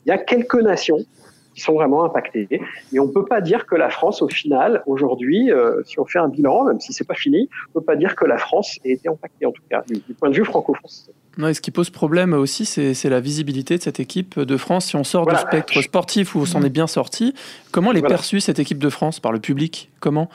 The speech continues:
Speaker 2: comment ils peuvent comprendre déjà, euh, eux qui ne suivent pas la N B A au quotidien parce que c'est la nuit, euh, on leur présente des joueurs dont ils ont, euh, en général jamais entendu parler, qui jouent dans un championnat de France qui est, euh, hélas peu suivi par le grand public. Euh,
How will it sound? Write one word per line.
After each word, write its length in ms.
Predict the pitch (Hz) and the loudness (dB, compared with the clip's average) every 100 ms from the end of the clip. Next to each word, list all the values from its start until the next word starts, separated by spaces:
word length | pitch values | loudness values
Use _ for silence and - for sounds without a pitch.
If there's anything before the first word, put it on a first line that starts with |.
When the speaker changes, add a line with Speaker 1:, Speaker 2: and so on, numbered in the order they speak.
| - - - | -18 -20 -14
Speaker 2:
comment 220 | - 185 226 | -2 0 2
ils 180 | 170 | 0
peuvent 220 | 139 165 - | 0 -4 -2
comprendre 420 | 165 - 190 175 | -4 -2 0 2
déjà, 380 | 151 156 165 156 | 2 4 4 2
euh, 340 | 131 127 135 - - | 2 0 -2 -6 -4
eux 80 | 165 | -4
qui 160 | - 151 | 0 -2
ne 80 | |
suivent 300 | 139 - 170 | 0 -2 -2
pas 160 | - 180 | 2 2
la 80 | 156 | 2
N 120 | 143 | 2
B 60 | 147 | 0
A 60 | |
au 40 | 151 | 0
quotidien 300 | 151 - 156 | -2 -2 -4
parce 120 | - | -2
que 60 | 117 | -4
c'est 140 | - | -2
la 140 | 127 | 0
nuit, 240 | 139 175 240 - - - - | 0 0 -2 -6 -20 -20 -8
euh, 60 | 143 | -2
on 100 | 139 | 0
leur 140 | 135 | 0
présente 300 | 165 156 175 | 0 0 2
des 120 | 156 | 2
joueurs 220 | 147 165 | 4 2
dont 100 | 156 | 2
ils 300 | 123 - 123 | -2 -4 -4
ont, 360 | 131 131 131 - | 0 0 0 -2
euh, 160 | - - | -4 -2
en 120 | 135 | 0
général 340 | 131 135 135 | 2 2 2
jamais 220 | 135 147 156 | 2 2 2
entendu 320 | 135 131 123 | 0 -2 0
parler, 320 | 131 135 214 | 2 2 0
qui 100 | - | -2
jouent 120 | 143 | 0
dans 160 | 139 127 | 2 0
un 40 | |
championnat 360 | - 139 - 165 | 0 -2 -2 -2
de 40 | |
France 280 | - 147 - | -2 -4 -4
qui 140 | - | -2
est, 140 | 123 123 - - - - | -2 -2 -8 -20 -16 -4
euh, 180 | 120 131 | -2 0
hélas 300 | 139 135 135 | 2 0 -2
peu 220 | - 208 | 0 0
suivi 440 | 202 190 175 175 175 | 2 2 2 2 2
par 400 | 156 131 123 120 | 0 0 0 0
le 140 | 123 | 0
grand 160 | 127 120 | -2 -2
public. 580 | 135 131 175 214 - | -2 0 0 0 -4
Euh, 180 | 147 135 | -2 -2